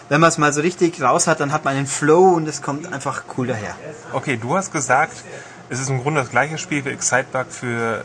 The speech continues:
Speaker 1: N E S.
Speaker 2: Excitebike für N E S,
Speaker 1: Genau.
Speaker 2: nur ein bisschen moderner. Was ist denn jetzt daran anders oder besser,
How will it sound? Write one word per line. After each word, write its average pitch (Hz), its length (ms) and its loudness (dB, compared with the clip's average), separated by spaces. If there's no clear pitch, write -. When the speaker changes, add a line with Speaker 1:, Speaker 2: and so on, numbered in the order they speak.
Speaker 1:
N 131 140 -2
E 131 40 0
S. 127 60 2
Speaker 2:
Excitebike 113 460 0
für 113 120 -4
N 123 120 0
E 107 80 -2
S, - 320 -2
Speaker 1:
Genau. 127 200 2
Speaker 2:
nur 170 100 4
ein 151 140 0
bisschen 127 680 -2
moderner. 110 580 0
Was 123 180 -2
ist 143 100 -8
denn 143 60 -4
jetzt 135 200 -6
daran 123 440 2
anders 123 360 0
oder 113 180 -2
besser, 120 320 -2